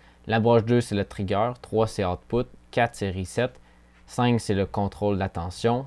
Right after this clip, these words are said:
Six, c'est le threshold. Sept, la, la décharge. Et huit, c'est le V C C. Donc, on va simplement reproduire chacune des broches que vous voyez sur le schéma ici dans notre logiciel Altium. Donc, le nom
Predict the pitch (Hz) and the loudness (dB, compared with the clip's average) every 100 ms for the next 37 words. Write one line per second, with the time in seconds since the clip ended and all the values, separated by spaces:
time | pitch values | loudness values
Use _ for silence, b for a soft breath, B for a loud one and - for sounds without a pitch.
0 | - - - 117 113 - - - 95 - | -12 -14 0 0 0 -6 -12 -6 -4 -4
1 | 78 - 107 120 120 b b - - 120 | -8 -4 -2 -2 -6 b b -20 -2 0
2 | 113 101 90 - - - - 95 95 95 | 0 -2 -4 -8 -18 -12 -6 -2 -2 -2
3 | 110 113 127 - 123 104 95 117 - - | 2 2 2 -4 -4 0 2 0 -2 -10
4 | - 113 101 110 - 95 - - - B | -2 2 2 0 -2 -6 -8 -16 -20 B
5 | B B B B - 113 117 113 113 135 | B B B B -4 0 4 6 6 2
6 | 123 123 123 131 - 101 101 117 - 110 | 2 2 4 2 0 -2 0 0 2 2
7 | 123 123 113 113 117 104 98 113 - 107 | 2 0 -2 0 0 2 0 -2 -2 -2
8 | 98 101 104 113 104 95 - 98 101 98 | 0 0 0 -2 -4 -6 -4 -2 -2 -4
9 | 95 95 - 123 b b - 113 120 107 | -6 -6 -4 -4 b b -2 2 2 0
10 | - 95 95 92 - 120 - 104 95 - | 0 0 0 -2 0 0 0 -4 -4 -6
11 | 92 71 - - - _ _ b b b | -12 -12 -14 -20 -20 _ _ b b b
12 | b b b - 104 - - - 117 113 | b b b -2 -2 -2 -10 -8 2 4
13 | 113 117 113 | 6 6 4